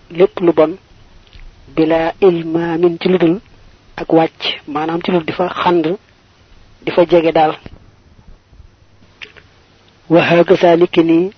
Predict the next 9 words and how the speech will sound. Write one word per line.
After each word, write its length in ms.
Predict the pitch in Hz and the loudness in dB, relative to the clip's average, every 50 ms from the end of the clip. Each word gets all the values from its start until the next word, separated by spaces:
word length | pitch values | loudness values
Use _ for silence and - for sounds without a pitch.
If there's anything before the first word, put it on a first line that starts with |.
| _ _ _ - | _ _ _ -6
lafzul 720 | 151 151 170 170 160 156 147 147 160 185 185 175 156 147 - _ - | -2 2 4 4 4 4 4 4 6 6 6 6 4 2 -2 _ -2
mujahidi, 760 | 160 165 165 165 175 165 165 156 143 165 160 175 180 240 311 - _ _ _ 151 147 | 0 0 2 4 4 4 4 4 2 0 -2 -2 -4 -6 -6 -10 _ _ _ -6 -2
baatub 360 | 165 165 160 160 - 190 196 - _ - _ | 0 0 0 2 2 0 0 0 _ -10 _
al 160 | - 180 165 165 | -2 -2 0 2
mujahid, 680 | 165 165 156 160 165 165 151 151 175 160 160 196 214 - _ _ _ _ _ _ _ _ _ _ - - - - _ _ _ _ _ _ _ _ _ _ _ 180 | 0 0 2 2 2 0 2 0 -2 -2 -2 -4 -6 -8 _ _ _ _ _ _ _ _ _ _ -20 -20 -20 -20 _ _ _ _ _ _ _ _ _ _ _ -2
warada, 440 | 151 156 165 165 160 156 180 180 - _ _ _ _ _ _ _ _ _ - | 0 2 2 2 2 2 0 0 -2 _ _ _ _ _ _ _ _ _ -4
rot 240 | 165 160 175 175 - - | 0 2 2 0 0 -4
na, 140 | 151 156 - - _ _ _ _ - - _ - | -8 -8 -8 -10 _ _ _ _ -20 -20 _ -6
anhu, 360 | 175 165 160 165 175 185 - | -4 -4 -2 0 2 2 2